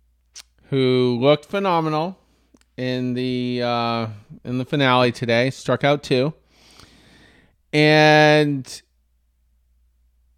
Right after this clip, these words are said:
mercifully, he was designated for assignment. I mean, nobody took more bullets than Ryan Brazier did the first couple of months of the season. Like, he was the guy everybody was done with.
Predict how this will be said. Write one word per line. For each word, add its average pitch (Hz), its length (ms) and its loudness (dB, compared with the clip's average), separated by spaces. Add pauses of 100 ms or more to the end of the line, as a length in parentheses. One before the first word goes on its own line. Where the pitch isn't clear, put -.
(180)
mercifully, 165 1080 0
he 160 180 -6
was 147 200 -2
designated 135 640 0
for 123 120 -2
assignment. 104 560 -4 (640)
I 170 100 0
mean, 180 300 0
nobody 247 500 2
took 214 280 0
more 175 240 0
bullets 139 800 -2 (140)
than 131 240 -6
Ryan 135 320 2
Brazier 123 400 0
did 104 420 -2 (140)
the 120 80 -6
first 135 260 0
couple 120 280 -4
of 113 40 -4
months 113 220 -4
of - 80 -18
the 107 80 -8
season. 87 500 -12 (300)
Like, - 160 -10
he 185 180 2
was 233 200 -4
the 196 100 -4
guy 180 540 0
everybody 156 500 2
was 143 200 -2
done 110 280 -4
with. 92 220 -10